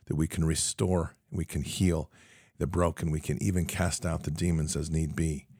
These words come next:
and to free those so that they can be free in the world with you. In Christ Jesus' name, amen.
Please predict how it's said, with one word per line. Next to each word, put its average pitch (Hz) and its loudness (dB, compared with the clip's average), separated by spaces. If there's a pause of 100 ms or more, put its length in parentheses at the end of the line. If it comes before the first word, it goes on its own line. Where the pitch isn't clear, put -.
(400)
and - -2
to 78 -2
free 98 2
those 80 0
so - -2
that 80 -4
they 82 2
can 80 -2
be 78 0
free 82 -2
in 76 0
the 71 0
world 76 -2
with 76 -6
you. 76 -4
In 92 0
Christ - -2
Jesus' 76 -2
name, 76 -2 (240)
amen. 67 -2